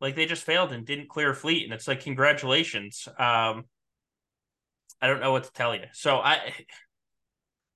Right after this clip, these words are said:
I, I think people, part of the problem is people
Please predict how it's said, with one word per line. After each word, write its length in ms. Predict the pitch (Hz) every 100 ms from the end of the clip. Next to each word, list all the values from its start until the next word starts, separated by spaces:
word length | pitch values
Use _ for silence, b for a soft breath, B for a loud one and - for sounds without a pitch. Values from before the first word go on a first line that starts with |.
| -
I, 120 | 165 139
I 120 | 175
think 300 | 247 190 139
people, 600 | 170 165 196 196 190 190 b b _
part 200 | - 214
of 60 | 208
the 60 | 175
problem 320 | 143 123 120
is 100 | 117
people 760 | 160 156 170 156 147 - 135